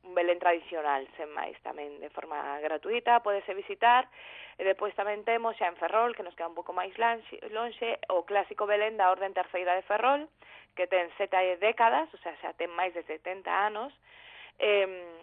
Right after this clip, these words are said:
foi, eh, no ano pasado, no dous mil dezaoito, restaurado, entón, em, ahora podemos contemplar esas figuras, non, máis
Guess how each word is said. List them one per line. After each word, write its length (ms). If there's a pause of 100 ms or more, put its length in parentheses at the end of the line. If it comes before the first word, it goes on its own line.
(180)
foi, 320
eh, 560 (400)
no 160
ano 160
pasado, 400
no 80
dous 160
mil 80
dezaoito, 540
restaurado, 840 (480)
entón, 640
em, 460 (720)
ahora 240
podemos 320
contemplar 560
esas 320
figuras, 480
non, 320
máis 160